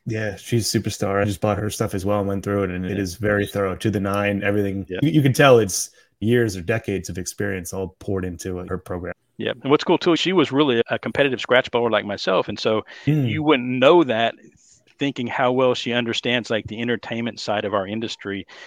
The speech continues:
Speaker 2: You would
Speaker 1: Right.
Speaker 2: think that she's not from our industry as a traditionalist initially, right? You know,
Speaker 1: Mm-hmm.
Speaker 2: she's another one that's kind of adopted with the change in times.
Speaker 1: Yeah. Yeah. Very, yeah, very key. She's, I know she's doing E O S now too,
Speaker 2: Mm-hmm.
Speaker 1: implementation.
Speaker 2: Yeah, great
Speaker 1: Um,
Speaker 2: stuff.
Speaker 1: I, I would love to, uh, talk to her about that or have an episode because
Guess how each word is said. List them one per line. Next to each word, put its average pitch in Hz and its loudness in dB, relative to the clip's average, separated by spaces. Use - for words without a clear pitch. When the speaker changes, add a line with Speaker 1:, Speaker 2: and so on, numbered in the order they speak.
Speaker 2:
You 110 4
would 104 0
Speaker 1:
Right. - -16
Speaker 2:
think 110 -6
that 110 -4
she's 107 -6
not 117 2
from 107 0
our 104 4
industry 110 -4
as 101 -6
a 107 -2
traditionalist 101 -6
initially, 101 -4
right? 95 -2
You 107 0
know, 107 0
Speaker 1:
Mm-hmm. - -6
Speaker 2:
she's 107 -10
another 123 4
one 107 0
that's 98 -8
kind 104 -4
of 98 -2
adopted 101 0
with 107 -4
the 101 -4
change 104 -8
in 90 -12
times. 98 -6
Speaker 1:
Yeah. 123 6
Yeah. 135 8
Very, 117 6
yeah, 113 2
very 110 0
key. 107 2
She's, 101 -2
I 101 0
know 104 -2
she's 98 -8
doing 95 -4
E 110 4
O 98 0
S 110 -6
now 92 -8
too, 98 -4
Speaker 2:
Mm-hmm. 95 -12
Speaker 1:
implementation. 101 -4
Speaker 2:
Yeah, 101 -2
great 104 -2
Speaker 1:
Um, - -4
Speaker 2:
stuff. 101 2
Speaker 1:
I, 101 0
I - 0
would 104 2
love 107 0
to, 98 -4
uh, 95 -4
talk 107 -4
to 107 -6
her 101 -4
about 95 -4
that 101 0
or 95 0
have 101 -2
an 98 -4
episode 95 -6
because 90 -8